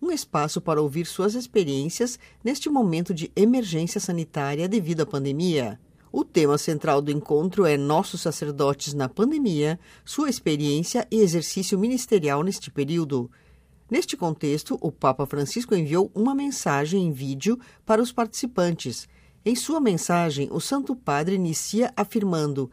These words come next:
"Esta é uma oportunidade para compartilhar, em um espírito de fraternidade ministerial, suas experiências sacerdotais, seus trabalhos, suas incertezas, assim como seus anseios e sua convicção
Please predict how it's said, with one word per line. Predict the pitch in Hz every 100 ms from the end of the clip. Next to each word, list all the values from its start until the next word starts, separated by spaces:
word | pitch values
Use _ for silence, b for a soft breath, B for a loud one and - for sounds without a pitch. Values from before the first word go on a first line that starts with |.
| b b b _
"Esta | 175 208 - 262 254
é | 185 175
uma | 170 - 196
oportunidade | 214 294 277 277 247 160 160 170
para | 180 160 151
compartilhar, | - 240 269 262 285 240 156 165 180 b b -
em | 185 185
um | 180
espírito | - - 190 190 180 156
de | 151
fraternidade | - 196 240 262 240 180 160 170 180
ministerial, | 214 233 214 180 156 147 135 185 254 B B
suas | - - 233 180
experiências | 180 - 165 160 165 - 156
sacerdotais, | - 254 - 254 208 208 180 147 190 - - b -
seus | - 349 -
trabalhos, | 277 175 143 151 175
suas | - 175 156 180
incertezas, | 240 294 269 202 151 147 170 196 b b b -
assim | 139 - 160
como | - 156 156
seus | - 156
anseios | 147 143 - 160 190 240 294 -
e | 170
sua | - - 165
convicção | 147 - 214 277 269 - - 175 156